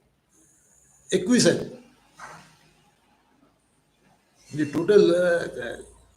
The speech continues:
इंडिया आघाडीचे एक-, एकोणचाळीस आहेत, त्यात द्रमुकचे एकवीस आहेत.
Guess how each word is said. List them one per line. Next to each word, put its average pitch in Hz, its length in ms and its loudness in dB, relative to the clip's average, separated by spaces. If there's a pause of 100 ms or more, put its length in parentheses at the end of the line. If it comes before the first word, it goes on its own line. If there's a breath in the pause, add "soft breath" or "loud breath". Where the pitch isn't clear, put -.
(380)
इंडिया 160 260 0
आघाडीचे 160 340 -2
एक-, - 380 -6
एकोणचाळीस 190 460 2
आहेत, 170 280 -2
त्यात 170 120 0
द्रमुकचे 170 560 -2
एकवीस 175 300 -2
आहेत. 143 120 -4